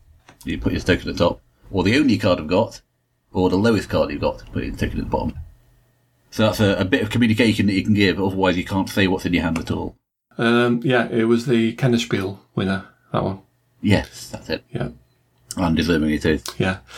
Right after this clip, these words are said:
Speaker 1: Well, I haven't actually played either, any of the other Kennerspiels, but this is a good one. They know the stuff, the Spiel is yours.
Speaker 2: Yeah, they do,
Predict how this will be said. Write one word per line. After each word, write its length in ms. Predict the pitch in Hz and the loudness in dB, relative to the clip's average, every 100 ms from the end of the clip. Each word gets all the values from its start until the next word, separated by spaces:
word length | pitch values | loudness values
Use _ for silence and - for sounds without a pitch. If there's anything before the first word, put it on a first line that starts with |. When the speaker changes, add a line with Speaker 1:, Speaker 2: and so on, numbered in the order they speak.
| - - | -12 -2
Speaker 1:
Well, 200 | 90 - | 0 2
I 100 | 90 | 4
haven't 240 | 80 82 87 | 4 2 0
actually 240 | 85 90 | -2 -2
played 220 | 85 85 | 2 4
either, 180 | 82 82 | 4 4
any 220 | 101 90 | 4 4
of 40 | 87 | 6
the 80 | |
other 200 | 110 87 | 6 6
Kennerspiels, 580 | 78 - 87 - 101 101 - | 2 0 -2 0 0 -2 -4
but 140 | 85 - - | -8 -8 -6
this 140 | 107 | -4
is 80 | 92 | -2
a 40 | |
good 160 | 82 85 | 0 0
one. 120 | 76 - | -2 -4
They 100 | - | 2
know 160 | 98 120 | 4 6
the 80 | 98 | 4
stuff, 260 | - 85 - | 2 0 0
the 80 | 78 | -6
Spiel 260 | - 71 | -4 -6
is 80 | - | -6
yours. 140 | - - | -6 2
Speaker 2:
Yeah, 240 | 95 95 | 4 4
they 140 | 90 | 2
do, 100 | 92 | 2